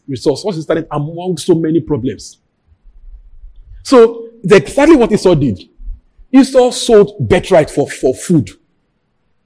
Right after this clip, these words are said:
He didn't put a premium on it, on his talent and resources.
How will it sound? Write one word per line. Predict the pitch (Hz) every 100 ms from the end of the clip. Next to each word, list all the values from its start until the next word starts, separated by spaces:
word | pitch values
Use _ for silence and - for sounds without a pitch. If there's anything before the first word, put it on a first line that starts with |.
| _ _ _ -
He | 226
didn't | 370 -
put | 220
a | 180
premium | - 302 311 294 233
on | 165
it, | 156
on | 151
his | -
talent | 156 156
and | 131
resources. | 127 123 120 127 -